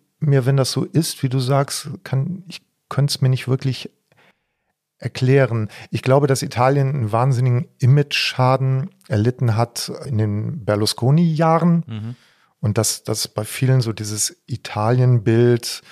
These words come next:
Speaker 1: dieses deutsche Vita, was ja auch ein Quatschbild war, ne,
Speaker 2: Ja.
Speaker 1: von im schwarzen Anzug rumlaufenden Marcello Mastroiannis und so, ne, vor, äh, pit-, pittoresken Villen, dass das so ein bisschen plattgehauen worden ist von dieser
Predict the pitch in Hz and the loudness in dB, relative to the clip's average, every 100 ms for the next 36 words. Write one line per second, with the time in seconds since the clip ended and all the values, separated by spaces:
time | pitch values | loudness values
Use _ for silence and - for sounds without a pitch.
0 | - - 98 95 - 95 113 - 95 101 | -20 -12 -10 -8 -2 0 0 -2 -6 -6
1 | 123 113 110 107 101 101 117 - 110 - | -10 -4 -2 -2 -4 -4 -4 -4 -6 -4
2 | - - 110 107 104 117 117 107 123 107 | -4 0 0 0 -2 -2 -2 -2 -2 -2
3 | 110 110 - _ _ _ _ - 104 - | -4 -4 -6 _ _ _ _ -8 -4 -4
4 | - 98 101 - 117 98 117 117 - 113 | -4 -2 -2 -2 0 2 0 -2 -4 -2
5 | 110 107 110 117 107 107 110 127 120 104 | 2 0 -2 -4 -4 -4 -6 -6 -4 -4
6 | - 117 110 110 104 - - 104 104 117 | -2 -2 0 0 -2 -4 -4 -2 0 2
7 | 127 127 123 - 120 117 127 127 120 113 | 2 2 -2 -6 -4 -2 0 0 0 -2
8 | 151 - 107 107 104 101 101 - 110 - | -4 -6 -2 0 -2 -4 -6 -8 -10 -12
9 | - 123 107 113 - 110 101 113 131 131 | -8 -4 -2 -2 -2 -2 0 2 2 0
10 | - - - - _ _ - 107 127 127 | -4 -18 -20 -20 _ _ -6 -4 -2 -2
11 | 139 123 123 123 - 120 123 - 98 104 | -2 -2 0 -2 -2 -4 -4 -2 -2 -2
12 | 101 101 101 104 113 117 - 107 104 98 | -6 -4 -2 -2 -4 -6 -6 -6 -6 -2
13 | 104 101 | -2 -2